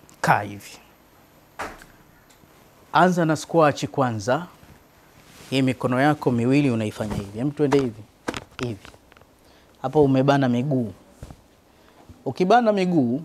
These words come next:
bana mguu tu. Unakuja mpaka hivi. Chap. Umeona? Hivi unavyokuja usitanue mguu hivi. Unabana hivi. Ukibana hivi,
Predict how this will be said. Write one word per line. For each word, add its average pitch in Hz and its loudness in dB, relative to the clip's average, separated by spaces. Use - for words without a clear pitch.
bana 170 0
mguu 135 -2
tu. 151 -12
Unakuja 135 2
mpaka 131 -2
hivi. 120 -8
Chap. 233 4
Umeona? 120 -4
Hivi 202 4
unavyokuja 185 4
usitanue 190 2
mguu 156 4
hivi. 107 -6
Unabana 135 4
hivi. 117 -4
Ukibana 208 4
hivi, 151 4